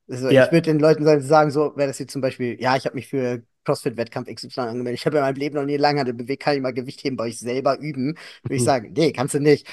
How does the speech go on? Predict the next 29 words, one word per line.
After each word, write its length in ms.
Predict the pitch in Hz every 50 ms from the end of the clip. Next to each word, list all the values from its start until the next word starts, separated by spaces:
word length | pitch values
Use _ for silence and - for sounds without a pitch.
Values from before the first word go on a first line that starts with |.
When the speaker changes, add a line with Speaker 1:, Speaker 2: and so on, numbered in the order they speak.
| - - _ _ _
Speaker 1:
Aber 420 | 120 123 127 131 127 123 - - _ _ _ _ _ _
an 280 | - - - 135 135 127
Speaker 2:
Kann 80 | - 170
ich 40 | 143
mich 80 | 156 156
mal 80 | 170
Speaker 1:
Ski-Erg 80 | 156 165
an 100 | 175 190
den 100 | 190 196
Speaker 2:
umbringen 160 | 208 208 202
bei 80 | 180 175
Speaker 1:
Strippen 160 | 165 170 175
Speaker 2:
euch? 20 |
Speaker 1:
ziehen, 360 | 165 - 202 190 185 180 165 - - - - - - -
ja, 300 | - 143 151 151 151 -
Speaker 2:
<laughs> 20 | -
Speaker 1:
am, 200 | 139 143 135 123
beim 160 | 151 147 139
Ski-Erg 420 | 120 - - - 156 165 170 165 170
an 60 | 156
den 80 | 147 131
Strippen 380 | - - - 147 175 170 160
ziehen, 280 | 156 - - 156 156 131
ja, 200 | 127 127 135 143
be 160 | 127 117 139
my 140 | 143 135 131
guest, 300 | 113 123 131 131 - -
viel 100 | - 147
Spaß. 300 | - - 143 139 - -